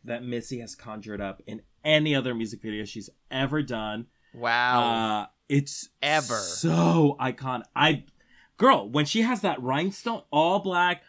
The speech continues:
Speaker 1: with the rhinestone look, she's giving me some glam ass Darth Vader realness, and I am here for every aspect of it. The
Speaker 2: Okay.
Speaker 1: song is good too,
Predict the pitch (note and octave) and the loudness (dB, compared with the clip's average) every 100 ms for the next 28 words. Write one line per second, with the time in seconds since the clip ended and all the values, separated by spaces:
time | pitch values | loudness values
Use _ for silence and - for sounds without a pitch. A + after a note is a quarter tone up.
0 | - D3 D3 C3+ D3+ E3 - D3+ B2+ A#2 | -6 -2 0 0 0 -2 -4 -6 -4 -4
1 | A2 G#2 _ _ - F3 D3+ F#3 F3 F3 | -4 -6 _ _ -6 -4 2 2 2 0
2 | E3 - C3+ A2+ A2+ B2+ C#3+ D#3 C3+ C3+ | -2 -2 -4 -4 -4 0 2 2 0 -6
3 | C3 B2+ C3 - _ _ - _ - C3+ | -4 -4 -8 -12 _ _ -20 _ -2 0
4 | C#3+ C3+ A2 A#2+ A#2 A#2 A2 G#2+ _ _ | 0 -2 -6 -2 0 -2 -2 -6 _ _
5 | A2 A2+ A#2+ A#2+ A2+ A2 G#2 - _ - | -10 -4 -2 -2 -4 -4 -6 -10 _ -8
6 | A#2+ B2 A#2+ A#2+ G#2+ G2+ - C#3+ C#3+ C#3 | -4 -2 0 0 -4 -8 -10 0 0 0
7 | - A#2+ _ B2+ B2+ B2 B2+ A2+ G#2+ - | -4 -14 _ -6 -4 -4 -6 -6 -10 -10
8 | G2 - F2+ E2+ _ - - - B3 E4+ | -14 -14 -14 -14 _ -20 -20 -4 4 6
9 | - - D4+ D4 E4 F4 D#4 D4 A#3+ - | 8 8 6 6 4 2 2 2 0 -4
10 | B3 A#3+ - - - C#4+ C4+ D4+ D#4 C#4 | -2 -2 -4 -6 4 4 6 6 6 4
11 | G#3+ F3+ D3 C3 A#2+ C3 D3 A3+ | 0 -2 -4 -6 -8 -6 -6 -8